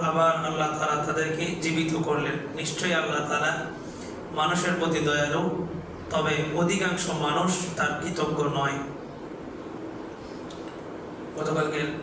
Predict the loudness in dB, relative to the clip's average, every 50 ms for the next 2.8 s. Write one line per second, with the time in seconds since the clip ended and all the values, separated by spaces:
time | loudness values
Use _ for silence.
0 | -8 -10 -10 -10 -10 -10 -10 -10 -10 -8 -4 -2 0 2 2 2 2 0 0 2
1 | 2 2 2 2 2 2 2 2 2 4 4 4 2 2 2 4 4 4 4 2
2 | 2 0 0 0 0 0 -2 -2 0 0 -2 -2 0 0 0 -2